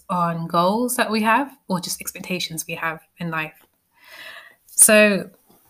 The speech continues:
of course, in life we have goals. We have goals to get a job, a specific job. We have goals to get a specific grade in school or in college or university.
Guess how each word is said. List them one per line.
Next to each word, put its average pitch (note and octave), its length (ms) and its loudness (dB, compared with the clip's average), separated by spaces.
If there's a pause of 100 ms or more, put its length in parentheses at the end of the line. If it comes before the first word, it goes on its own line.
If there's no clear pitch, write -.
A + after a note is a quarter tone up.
(460)
of A#3 140 4
course, D#4 280 4
in C4 120 6
life G#3+ 200 4
we G3+ 120 0
have F3 400 -2 (280)
goals. E3 560 -2 (120)
We F3 80 -2
have E3 260 -4
goals E3+ 380 2
to F3 100 -4
get F3 260 -2
a E3 40 -8
job, E3+ 440 -4
a - 40 -10
specific F3 500 -4
job. F3 340 -4 (560)
We F3 100 -4
have E3+ 200 -4
goals E3 460 -2
to F3 220 -2
get F3 200 0
a E3 40 -8
specific E3+ 460 -8
grade F3 520 -2
in G3 120 2
school G#3 720 -4
or E3+ 220 -2
in E3 180 -6
college F3 440 -2
or E3+ 60 -6
university. E3+ 840 -4